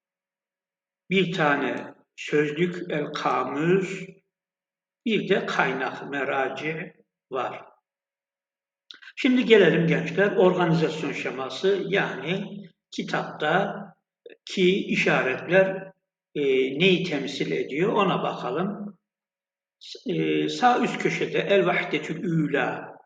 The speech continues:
denilen yerde ünitenin numarası. Hangi ünite ise o yazar.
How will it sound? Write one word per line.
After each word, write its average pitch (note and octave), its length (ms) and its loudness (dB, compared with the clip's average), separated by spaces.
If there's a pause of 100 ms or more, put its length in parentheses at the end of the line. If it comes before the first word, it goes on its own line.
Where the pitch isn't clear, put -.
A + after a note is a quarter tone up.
(180)
denilen C3 440 -2
yerde - 720 -2 (180)
ünitenin F3 600 0
numarası. D3+ 600 2 (500)
Hangi E3 360 4
ünite C3+ 400 -2
ise G#3 600 -2 (400)
o D#3+ 260 0
yazar. - 500 -4